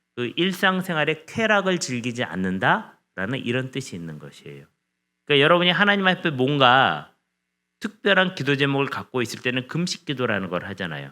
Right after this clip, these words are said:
그건 뭐죠? 내 육체의 유익을 잠깐 끊고 하나님 앞에 집중하겠다라는 뜻이 있는 거죠.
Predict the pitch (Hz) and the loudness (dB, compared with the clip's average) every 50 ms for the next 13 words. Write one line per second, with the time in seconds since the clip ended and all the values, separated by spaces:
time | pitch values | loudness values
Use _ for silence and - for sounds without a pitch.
0 | - _ _ _ _ - 147 131 113 104 107 135 151 165 170 - _ _ _ - | -18 _ _ _ _ -8 -6 -4 -2 -2 -2 -4 -6 -6 -8 -12 _ _ _ -4
1 | 117 107 95 113 117 - - - - 139 127 127 147 147 139 76 85 98 107 113 | -2 0 0 -2 -2 -4 -8 -4 -2 0 2 2 2 0 -2 -2 -4 -4 -2 0
2 | 113 110 110 147 175 208 214 - - - - 98 92 - 101 95 95 - - 208 | 0 0 0 -2 -2 -4 -6 -8 -12 -14 -14 -12 -10 -8 -8 -10 -10 -10 -10 -10
3 | 170 - - 185 196 254 247 - _ _ _ _ _ _ - 147 151 151 147 135 | -10 -6 -4 -4 -4 -4 -4 -10 _ _ _ _ _ _ -4 -2 -2 0 0 -2
4 | 127 - - 170 180 214 208 180 - _ - - - _ _ - - 156 151 143 | -2 -2 -2 -4 -4 -4 -6 -10 -16 _ -16 -16 -16 _ _ -10 -8 -6 -4 -4
5 | 135 127 123 131 127 - 127 120 123 123 127 131 127 - 151 143 - 131 104 101 | -4 -4 -4 -6 -4 -4 -2 -2 -2 -2 -2 -4 -4 -6 -8 -6 -6 -6 -4 -4
6 | 95 90 85 85 85 - - 185 208 | -4 -4 -4 -6 -8 -8 -8 -10 -12